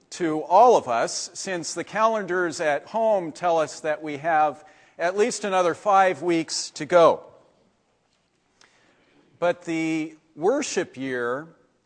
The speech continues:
the church year, actually begins with the season of Advent and takes us to Christmas and then through Lent and culminates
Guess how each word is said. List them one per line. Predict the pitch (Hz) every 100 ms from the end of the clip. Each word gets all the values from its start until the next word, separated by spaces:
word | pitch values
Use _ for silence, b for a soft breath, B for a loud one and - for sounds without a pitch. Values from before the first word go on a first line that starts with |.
| _ _ _ _ _ _ _ _ _
the | 156
church | - - 262 269 -
year, | 175 156
actually | 156 190 202 - 175 156
begins | 151 139 180 190 180 170
with | 160 -
the | 175
season | - 190 175 170
of | 156
Advent | 165 180 139 127 85 _ _ b b b
and | 127 131
takes | 185 196 -
us | 170 -
to | 143
Christmas | - 190 185 - 143 95 - 131
and | 135
then | 156 160
through | - 160 147
Lent | 123 170 175 139 - - b b b b -
and | 143
culminates | - - 220 240 226 202 190 175 - -